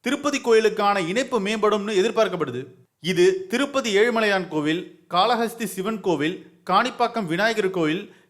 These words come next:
சந்திரகிரி கோட்டை மாதிரியான முக்கியமான பகுதிகளை இணைக்கிற வகையில பிளான் பண்ணிருக்காங்க. இந்த திட்டத்தின்படி ஒற்றை ரயில் வழி பாதையானது இரட்டை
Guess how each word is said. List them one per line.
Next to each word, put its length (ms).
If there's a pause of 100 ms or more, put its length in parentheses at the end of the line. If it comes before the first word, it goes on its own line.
(120)
சந்திரகிரி 540
கோட்டை 360
மாதிரியான 500
முக்கியமான 580
பகுதிகளை 460
இணைக்கிற 280
வகையில 300
பிளான் 180
பண்ணிருக்காங்க. 480 (160)
இந்த 340
திட்டத்தின்படி 640 (220)
ஒற்றை 380
ரயில் 200
வழி 280
பாதையானது 540 (120)
இரட்டை 400